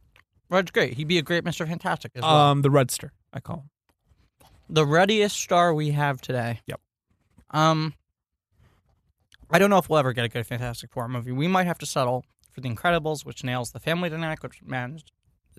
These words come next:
Speaker 1: to nail the humor, the sense of wonder, uh, the style. It feels like a sixties set film. It has those aesthetics.
Speaker 2: Yes.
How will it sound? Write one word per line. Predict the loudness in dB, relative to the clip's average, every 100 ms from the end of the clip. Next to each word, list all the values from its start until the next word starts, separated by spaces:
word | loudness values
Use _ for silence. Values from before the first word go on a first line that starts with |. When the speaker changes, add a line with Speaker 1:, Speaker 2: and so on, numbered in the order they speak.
| -12
Speaker 1:
to | -4
nail | -4 -4
the | -6
humor, | -2 0 2 0 -4 _ _ _ _ _
the |
sense | -4 -4 -4
of | -2
wonder, | 2 4 4 0 -2 -8 _ _ _ _ _ _
uh, | -4
the | -4 -6
style. | 2 4 6 4
It | -2
feels | 0 2 2
like | 0
a | -2
sixties | -4 -4 -6 -4
set | -2 -4
film. | -2 0 0
It | 0
has | 0 -2
those | -4 -4
aesthetics. | -4 -2 -2 -2 -10 -16 -18 _ _ _ _ _ _ _ _ -6
Speaker 2:
Yes. | 0 2 0 -6